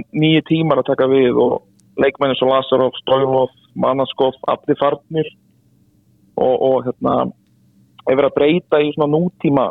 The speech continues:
hraðan, eh, evrópskan handbolta. Eh, Lazarov er einmitt tekinn við landsliðinu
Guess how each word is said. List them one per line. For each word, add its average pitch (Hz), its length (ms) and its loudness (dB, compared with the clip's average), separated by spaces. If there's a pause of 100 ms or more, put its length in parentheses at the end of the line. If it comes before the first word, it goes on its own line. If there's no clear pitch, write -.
hraðan, 143 580 0 (320)
eh, 131 340 2
evrópskan 135 420 -4
handbolta. - 520 -8 (160)
Eh, - 580 -2 (540)
Lazarov 123 440 0
er 131 80 2
einmitt 135 280 -4
tekinn 143 280 0
við 147 160 4
landsliðinu 87 540 -2